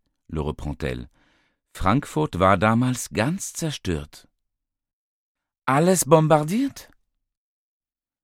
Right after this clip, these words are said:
Matteo n'est pas sûr du tout que le mot bombardiert existe en allemand. Ja, alles wurde von den britischen Bomben vernichtet.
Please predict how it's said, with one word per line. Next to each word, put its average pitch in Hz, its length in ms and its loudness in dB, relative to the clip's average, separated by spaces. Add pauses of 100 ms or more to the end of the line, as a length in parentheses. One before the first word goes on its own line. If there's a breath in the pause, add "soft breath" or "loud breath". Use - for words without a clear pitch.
Matteo 87 480 0
n'est 80 200 0
pas 80 160 2
sûr - 400 -8
du 76 100 -4
tout 135 180 -8
que - 180 -6
le 69 140 -2
mot 78 200 0
bombardiert 80 880 0 (300 soft breath)
existe 80 420 -6
en 73 80 -4
allemand. 85 380 -2 (1400)
Ja, 147 300 0 (840)
alles 185 440 -2
wurde 110 240 0
von 98 180 -2
den 90 220 2
britischen 123 600 -4
Bomben 90 360 0
vernichtet. - 720 -6